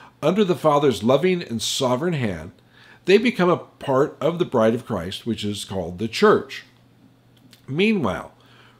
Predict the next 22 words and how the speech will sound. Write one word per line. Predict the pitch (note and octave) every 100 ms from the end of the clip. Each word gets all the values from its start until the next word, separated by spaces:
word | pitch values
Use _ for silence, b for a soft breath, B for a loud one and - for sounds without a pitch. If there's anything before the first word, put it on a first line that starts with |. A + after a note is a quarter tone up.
| _
Christ, | - C#3 E3 F#3+ - - b b
the | A#2+
bridegroom, | F#2+ A#2+ B2+ A#2+ C3 F3+ -
they're | A#2 A2+ A2+
left, | A#2 B2+ - -
uh, | A2+ G2+ F#2+ - -
he, | A#2
he | - G#2 C#3+
left | C3+ D3+ C3+
earth | C3 G3+ G3+ - b b
and | B2+ B2+
is | B2+ - -
in | A#2+
heaven | E3 D3 A#2+ C3+
preparing | C3+ B2 C#3 C#3+ E3+
a |
place | - D#3 E3
for | - G3
his | G#3 C#3
bride | A#2 G#2+ A2+ A2+
of | A#2
Christ, | - G2+ G#2+ -